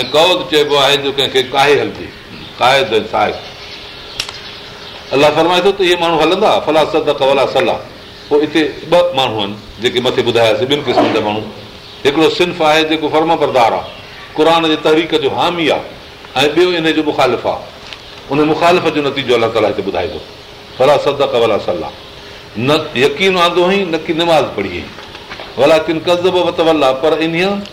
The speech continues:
ڪوڙو ڪيو هو حق کي، وتولى، ۽ منهن ڦيري ويو. ثم ذهب الى اهله، پوءِ اها هڪڙي فتح ڪئي هن. حق کي ٺڪرائي، پٺي ڏيئي هليو ۽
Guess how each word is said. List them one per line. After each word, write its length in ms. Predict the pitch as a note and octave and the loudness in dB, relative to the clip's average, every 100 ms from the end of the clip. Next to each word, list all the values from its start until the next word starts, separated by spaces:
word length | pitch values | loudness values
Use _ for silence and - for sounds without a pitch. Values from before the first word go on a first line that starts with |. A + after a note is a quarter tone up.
| - - - - | -18 -18 -16 -2
ڪوڙو 240 | G3+ G#3+ | 2 4
ڪيو 260 | F#3+ E3+ D3+ | 4 2 4
هو 180 | D3 D#3 | 4 2
حق 300 | D#3 D3 - | 0 -4 -2
کي، 80 | |
وتولى، ۽ 460 | A#2 C#3+ D#3 D#3+ E3 E3+ | -2 0 2 4 4 4
منهن 200 | E3+ F3+ F3 | 2 0 0
ڦيري 200 | B2+ G#2+ | 0 0
ويو. 220 | F#2+ E2 - - - - - - - - - | -2 -6 -10 -16 -20 -18 -18 -18 -18 -16 -4
ثم 180 | E3 E3 | 0 2
ذهب 340 | D#3 F3+ F3+ | 2 2 4
الى 200 | E3 E3 | 2 4
اهله، 540 | D#3+ D#3+ F3 F3 G#3 A3 - | 4 4 4 2 0 -2 -6
پوءِ 140 | F3+ F3 | -6 -4
اها 260 | F#3 F#3 E3 | 0 4 4
هڪڙي 220 | D#3+ E3 D#3+ | 2 0 -2
فتح 280 | G3+ G#3 F#3 D#3+ | 0 2 0 2
ڪئي 220 | C#3 A2 | -2 -2
هن. 100 | G#2 - - - - - - - - - - | -6 -8 -14 -20 -20 -20 -20 -18 -18 -6 0
حق 180 | D3+ F#3 - | 2 0 0
کي 100 | D#3+ | 0
ٺڪرائي، 600 | D3+ B2+ D3+ E3 G3 A3 G#3+ - - - - | 0 0 4 4 4 0 -2 -10 -16 -18 -4
پٺي 280 | E3+ - F3+ | -2 -2 0
ڏيئي 200 | D#3 C#3 | 2 2
هليو ۽ 540 | D3+ F3+ G#3 G#3+ G#3 | 2 4 4 4 0